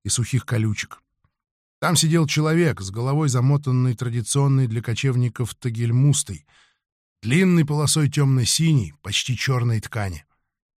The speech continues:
Шофёра, коротышку и нас усадили напротив.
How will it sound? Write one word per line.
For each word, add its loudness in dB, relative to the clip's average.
Шофёра, 0
коротышку -2
и -2
нас 0
усадили -2
напротив. -8